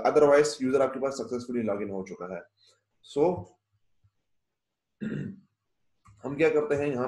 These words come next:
पर, अ, अगर हमारे पास जो यूजर है ये successfully लॉगिन हो जाए तो हम क्या करेंगे, यहाँ से return करते हैं Return true। अगर वो successfully लॉगिन नहीं होता तो हम क्या करते हैं, Return false। क्लियर?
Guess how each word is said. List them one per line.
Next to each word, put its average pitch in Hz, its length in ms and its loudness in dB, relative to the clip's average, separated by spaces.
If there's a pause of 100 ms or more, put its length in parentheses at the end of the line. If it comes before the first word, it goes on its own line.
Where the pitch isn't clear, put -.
पर, - 60 -2 (680)
अ, 110 60 0 (680)
अगर 127 140 2
हमारे 131 220 0
पास 151 140 4
जो 143 100 -2
यूजर 127 360 2
है 120 140 2 (140)
ये 127 80 -4
successfully 123 500 -6
लॉगिन 107 340 0
हो 113 160 2
जाए 95 180 0
तो - 500 -10
हम 117 80 -6
क्या 143 160 0
करेंगे, 143 300 -4
यहाँ 127 220 -4
से 139 120 -2
return 127 300 -4
करते 123 220 -4
हैं 135 160 -4 (120)
Return 120 300 -2 (640)
true। 131 120 2 (1120)
अगर 120 180 4
वो 147 120 6
successfully 147 460 -2
लॉगिन 123 520 2
नहीं 160 260 -2
होता 139 220 2
तो - 500 -8
हम 131 80 -2
क्या 151 140 2
करते 147 240 0
हैं, 151 140 0
Return 127 380 -2 (680)
false। 92 340 -6 (1120)
क्लियर? - 1400 -6